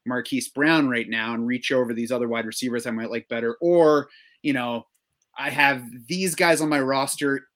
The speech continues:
If Will Fuller stays healthy and lands in a good spot, he could be huge. Whereas if he's not, he's gonna be way down here, and I'm more in position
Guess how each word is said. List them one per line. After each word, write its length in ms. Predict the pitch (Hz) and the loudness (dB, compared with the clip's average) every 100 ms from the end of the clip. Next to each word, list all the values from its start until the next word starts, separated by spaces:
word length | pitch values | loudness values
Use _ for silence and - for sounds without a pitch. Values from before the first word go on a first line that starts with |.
| _ | _
If 300 | 180 190 - | 2 2 0
Will 300 | 139 151 143 | 0 2 2
Fuller 720 | - 147 143 135 127 123 117 - _ - | -2 -4 -2 0 0 -2 -6 -10 _ -6
stays 420 | - 156 139 - | 0 2 2 0
healthy 360 | 143 139 139 | -2 -2 -2
and 120 | 127 127 | -4 -2
lands 220 | 131 117 | -4 -4
in 60 | 123 | -6
a 20 | |
good 220 | 131 120 | -8 -6
spot, 440 | - - 120 117 - | -6 -6 -6 -6 -6
he 140 | 156 147 | -6 -4
could 160 | 131 | -4
be 180 | 120 120 | -4 -4
huge. 720 | 117 - 175 143 123 120 113 - _ | -6 -4 2 2 2 -2 -6 -10 _
Whereas 420 | 135 135 131 123 | -2 2 2 0
if 140 | 127 - | -4 -6
he's 300 | 123 120 113 | -6 -6 -4
not, 360 | 131 135 131 123 | -4 -4 -6 -6
he's 140 | 117 | -8
gonna 160 | 135 117 | -6 -6
be 120 | 117 | -4
way 220 | 117 120 | -4 -4
down 220 | 120 110 | -4 -8
here, 360 | 113 127 123 113 | -6 -6 -4 -6
and 100 | 107 | -8
I'm 180 | 107 110 | -8 -4
more 360 | 120 131 131 | -2 0 0
in 100 | 123 | -2
position 540 | 120 127 127 131 120 | -4 -6 -6 -4 -4